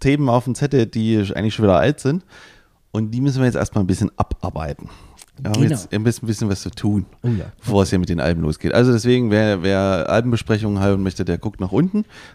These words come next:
Speaker 1: Ansonsten kommt jetzt hier erstmal so eine kleine, kleine Themen-
Speaker 2: Und ich bin gespannt,
Speaker 1: Übersicht.
Speaker 2: weil ich nicht weiß, um was es geht.
Speaker 1: Also,
Speaker 2: Ich gucke aus.
Speaker 1: Thema Nummer eins.
Speaker 2: Jetzt.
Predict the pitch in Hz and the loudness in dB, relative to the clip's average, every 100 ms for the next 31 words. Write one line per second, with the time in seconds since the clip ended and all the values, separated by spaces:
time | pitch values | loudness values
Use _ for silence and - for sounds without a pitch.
0 | - 104 107 - 98 101 98 92 90 90 | -2 0 0 -4 -4 -2 0 2 0 0
1 | 87 85 87 95 87 85 85 90 _ - | -2 0 -4 -2 0 0 -2 -4 _ -20
2 | - _ _ - - - 95 95 - 120 | -20 _ _ -20 -18 -4 -2 -2 -2 0
3 | 120 98 87 - - 135 165 - 175 143 | 2 2 -2 -6 -4 -4 -2 0 0 2
4 | 127 - - 92 135 117 123 151 - 113 | -2 2 2 2 0 -6 -4 -6 -6 -6
5 | 110 101 101 101 - 76 98 - - - | -6 -6 -8 -10 -12 -12 -14 -20 -20 -6
6 | 98 95 - - - - 104 - - - | 0 0 0 -14 -20 -16 -14 -14 -20 -8
7 | 139 185 190 139 - 62 - - 107 - | -2 0 0 0 -2 -8 -14 -12 -10 -12
8 | - | -18